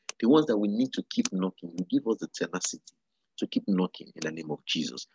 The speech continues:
And when the miracles happen, when things are going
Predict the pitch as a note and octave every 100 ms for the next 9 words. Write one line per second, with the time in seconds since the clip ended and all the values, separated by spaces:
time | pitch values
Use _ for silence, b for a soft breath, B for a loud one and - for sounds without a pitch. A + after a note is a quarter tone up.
0 | _ _ _ _ _ _ - _ G2+ A#2+
1 | D#3 A#2 G2 G2+ F#2+ F#2+ - D#2+ - D2+
2 | _ _ _ _ A2 - G2 F2 D#2 -
3 | E2 D#2+